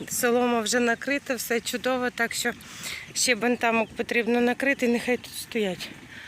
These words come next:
не замочить їх. Ось так. Гримить, там трактор, люди щось возять, шевеляться,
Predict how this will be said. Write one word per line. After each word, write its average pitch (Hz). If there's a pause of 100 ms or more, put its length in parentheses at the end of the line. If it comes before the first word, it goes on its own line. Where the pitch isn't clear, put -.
(380)
не 254
замочить 240
їх. 226 (360)
Ось -
так. 185 (1040)
Гримить, 247
там 220
трактор, 247
люди 226
щось - (760)
возять, 233
шевеляться, 233